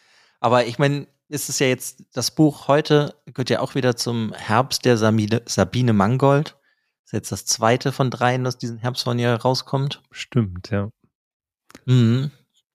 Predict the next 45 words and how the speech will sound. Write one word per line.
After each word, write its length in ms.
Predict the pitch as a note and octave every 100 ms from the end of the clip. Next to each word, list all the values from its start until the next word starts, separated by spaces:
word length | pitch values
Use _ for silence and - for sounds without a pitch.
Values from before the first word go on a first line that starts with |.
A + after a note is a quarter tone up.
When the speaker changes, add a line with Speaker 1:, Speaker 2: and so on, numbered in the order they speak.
| _
Speaker 1:
Gut, 120 | A#2+
ich 100 | -
meine, 120 | A2
kann 180 | G2+ A2+
man 80 | G2+
ja 60 | E2+
schon 160 | G#2+
lesen. 300 | A2+ D3 C3+
Heute 200 | A2 G#2
ist 80 | G2+
halt 160 | G2+ F2+
Yoko 280 | A#2 A#2
Ogawa, 440 | G2+ F#2 B2 C#3+ C3+
das 340 | B2 - - -
neue 360 | G#2 A2 G#2+
Buch. 280 | F2+ B2 C3
Also, 200 | - G2 - _
es 120 | - -
ist 60 |
halt 140 | C#3 A#2+
nicht 300 | B2 - A2
neu. 540 | G#2 G2 F#2 F2 D3 - _ _ _ _ _ _
Das 200 | A2 -
will 80 | A#2+
Speaker 2:
Es 60 | A2
Speaker 1:
ich 60 | G#2+
Speaker 2:
ist 60 |
nicht 120 | A#2 A2+
Speaker 1:
irgendwie 100 | G#2+ G#2
Speaker 2:
neu. 60 |
Speaker 1:
direkt 220 | G2 G2+ -
mal 100 | A#2
vorwegnehmen. 880 | A#2 G2+ G2+ G#2 - C3 C#3+ D#3 -
Speaker 2:
Mhm. 360 | A2+ G#2+ G#2 G#2+ _
Speaker 1:
Was, 300 | B2+ B2+ -
das 200 | D3+ B2+
ist 260 | B2+ - -
schon 240 | D3 C#3
direkt, 280 | C3+ C3+ C#3
also 180 | B2 B2+
ist 100 | -
kein 180 | C#3 B2
Kritikpunkt 840 | - B2 - D#3+ - - E3 D#3+
oder 180 | B2 A#2
irgendwas. 680 | B2 D#3+ F#3+ - D#3+ D#3+